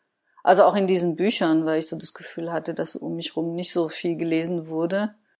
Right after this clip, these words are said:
Ja, und das ist so ganz, das, ich finde es ganz interessant, weil ich, ähm,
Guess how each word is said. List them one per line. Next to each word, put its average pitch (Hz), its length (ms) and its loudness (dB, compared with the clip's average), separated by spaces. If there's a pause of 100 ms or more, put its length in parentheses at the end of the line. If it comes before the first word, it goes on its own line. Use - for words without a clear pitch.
(880)
Ja, 185 340 6
und 190 100 -2
das 185 120 0
ist 170 140 2
so 190 100 6
ganz, 185 240 2
das, 185 180 0
ich 156 300 0
finde 185 160 0
es - 60 0
ganz 190 180 0
interessant, 185 560 2
weil 175 240 4
ich, - 400 0
ähm, 175 720 -2